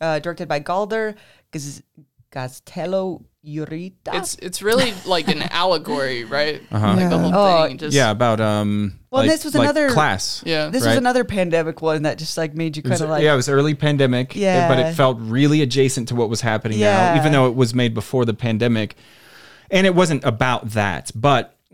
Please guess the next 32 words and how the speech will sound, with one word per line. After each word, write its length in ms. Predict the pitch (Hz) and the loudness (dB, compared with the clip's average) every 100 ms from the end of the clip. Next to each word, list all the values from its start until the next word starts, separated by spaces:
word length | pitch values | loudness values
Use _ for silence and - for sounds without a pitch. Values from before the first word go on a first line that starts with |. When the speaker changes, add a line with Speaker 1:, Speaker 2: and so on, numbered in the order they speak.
| 180 | -4
Speaker 3:
uh, 60 | 165 | 0
I 80 | 160 | 2
think 160 | 165 185 | 2 2
it 20 | |
was 100 | 139 | 2
about, 240 | 131 120 | 2 2
like, 140 | 107 101 | 2 2
social 300 | 117 104 85 | 0 0 -2
class, 520 | - 95 76 - - 170 | 0 0 0 -6 -8 -2
Speaker 2:
Yeah. 240 | 165 147 | 2 4
Speaker 3:
really. 300 | 107 95 90 - _ _ _ | 2 2 -2 -8 _ _ _
Uh, 260 | 110 104 101 127 | -4 -2 -2 -2
and 140 | 117 | -2
a, 380 | 110 127 110 113 | 0 0 0 -2
a 20 | |
great 600 | 110 110 120 139 104 - - | -2 0 4 4 2 -4 -20
thinky 460 | - - 131 123 101 | -10 -2 -2 0 -4
film 380 | - 127 117 101 | -2 -2 0 -2
as 140 | 92 | -2
well, 460 | 104 104 98 92 95 | 0 0 0 -2 -6
and 440 | 104 101 98 90 98 | -6 -4 -4 -4 -4
really 240 | 101 98 90 | -2 0 -2
brutal 440 | 101 101 98 92 | -4 -2 -2 -4
and 160 | 90 90 | -6 -8
nasty. 600 | 92 92 - 87 85 92 | -8 -10 -10 -10 -10 -12
Speaker 1:
Yeah. 260 | 180 147 143 | -10 -8 -6
Speaker 3:
And, 240 | 95 95 | -4 -4
uh, 240 | 92 90 95 - | -6 -8 -12 -10
and, 320 | 98 95 90 - | -6 -6 -6 -8
and 280 | 101 95 92 | -8 -6 -6
while 280 | 98 104 104 | -6 -2 -2
you're, 200 | 101 | -2